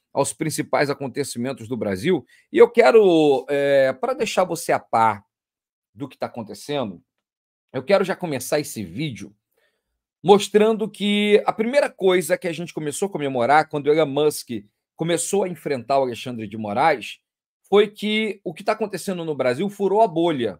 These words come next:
Não tava mais só dentro do Brasil. Isso foi pro mundo inteiro saber o que tá acontecendo aqui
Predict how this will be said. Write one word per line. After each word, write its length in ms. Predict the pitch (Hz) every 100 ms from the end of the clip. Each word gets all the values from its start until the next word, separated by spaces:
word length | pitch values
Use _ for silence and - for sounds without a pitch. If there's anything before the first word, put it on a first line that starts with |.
| _ _
Não 140 | - 160
tava 260 | 190 202
mais 220 | 180 175 165
só 240 | - 175
dentro 380 | 117 151 151 139
do 80 | 131
Brasil. 360 | 127 104 95
Isso 320 | 120 - 180 - _ _
foi 160 | - 196
pro 160 | 202
mundo 400 | 202 208 269 240
inteiro 420 | 233 208 170 175 170
saber 480 | 190 143 139 139 _ _ _ _
o 80 |
que 100 | -
tá 140 | 175 143
acontecendo 640 | - 151 147 - 131 127
aqui 340 | 131 - 117